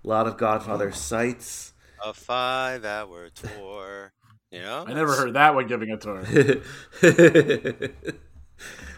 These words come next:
Speaker 1: There's trivia on the tour. It's awesome.
Speaker 2: Ah.
Speaker 1: Retrace the steps of Michael Corleone. Love it. Thumbs up.
Speaker 2: Thumb, yeah, two thumbs
Speaker 3: Thumbs
Speaker 2: up. That's
Speaker 3: up.
Speaker 2: cool.
Speaker 1: So,
Speaker 2: Yeah.
Speaker 1: Mike, that means we tied.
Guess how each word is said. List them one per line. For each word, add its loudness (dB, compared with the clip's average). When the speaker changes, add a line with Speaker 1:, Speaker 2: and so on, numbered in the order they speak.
Speaker 1:
There's -4
trivia 0
on -4
the -4
tour. -8
It's -10
awesome. -2
Speaker 2:
Ah. 4
Speaker 1:
Retrace 0
the -6
steps -6
of -12
Michael -10
Corleone. -16
Love -8
it. -12
Thumbs 0
up. -12
Speaker 2:
Thumb, -4
yeah, -8
two -4
thumbs -6
Speaker 3:
Thumbs -8
Speaker 2:
up. -8
That's -4
Speaker 3:
up. -10
Speaker 2:
cool. -16
Speaker 1:
So, -6
Speaker 2:
Yeah. -6
Speaker 1:
Mike, 2
that 0
means -6
we -6
tied. -2